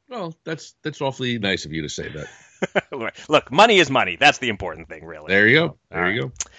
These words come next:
Speaker 2: Uh, thank you to everyone out there for joining us for episode number two hundred twenty-four of Gamble On. If you missed any of our previous two hundred twenty-three episodes,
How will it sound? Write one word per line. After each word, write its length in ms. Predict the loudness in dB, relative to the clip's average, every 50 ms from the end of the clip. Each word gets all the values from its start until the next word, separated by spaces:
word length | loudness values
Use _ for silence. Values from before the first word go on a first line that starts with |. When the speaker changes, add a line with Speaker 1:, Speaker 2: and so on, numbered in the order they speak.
| -20 -20 -20 -4 2
Speaker 2:
Uh, 180 | 6 8 8 8
thank 240 | 8 6 4 4 6
you 80 | 6
to 60 | 6 6
everyone 280 | 6 6 4 4 4
out 140 | 4 4 4
there 100 | 2 0
for 140 | -2 -2 -4
joining 300 | 0 0 2 2 2 2
us 120 | 0 -2 -2
for 180 | -4 -6 -4
episode 440 | -4 -4 -4 -4 -2 0 0 0 0
number 240 | -2 -2 -2 -4 -4
two 240 | -4 -6 -8 -8 -4
hundred 320 | -2 -2 0 0 -2 -4
twenty-four 580 | -4 -4 -4 -4 -4 -6 -4 -2 -2 -2 -2 0
of 260 | 0 -2 -2 -2 -4
Gamble 380 | -4 -2 -2 -2 -2 -2 -4
On. 240 | -4 -6 -8 -12 -8 -6
If 160 | -4 -4 -4 -4
you 80 | -4
missed 180 | -4 -4 -4 -4
any 160 | -6 -4 -4
of 80 | -4 -6
our 120 | -6 -8
previous 360 | -8 -10 -10 -10 -8 -8 -10
two 160 | -10 -10 -10
hundred 240 | -8 -8 -8 -8 -10
twenty-three 460 | -12 -12 -12 -12 -12 -10 -6 -2 -2
episodes, 500 | -2 -2 -4 -6 -4 -2 -2 -2 -4 -8